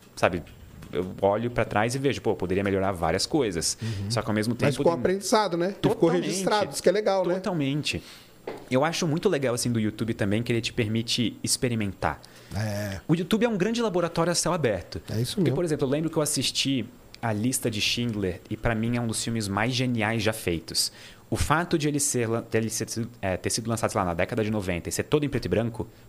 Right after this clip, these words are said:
Speaker 1: com exceção de uma cena, pra mim é uma das coisas mais incríveis que eu já vi.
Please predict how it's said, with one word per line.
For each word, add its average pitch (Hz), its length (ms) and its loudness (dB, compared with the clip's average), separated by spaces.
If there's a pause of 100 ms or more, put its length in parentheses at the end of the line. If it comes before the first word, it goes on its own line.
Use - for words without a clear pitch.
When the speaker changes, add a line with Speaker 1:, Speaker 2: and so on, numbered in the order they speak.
Speaker 1:
com 101 80 0
exceção 104 320 0
de 101 80 0
uma 110 140 0
cena, 113 480 0 (680)
pra 101 140 4
mim 101 160 2
é 110 40 2
uma 113 100 2
das 107 160 2
coisas 107 280 0
mais 107 520 0
incríveis 110 340 -2
que - 80 -6
eu 117 40 0
já 135 100 0
vi. 95 260 -2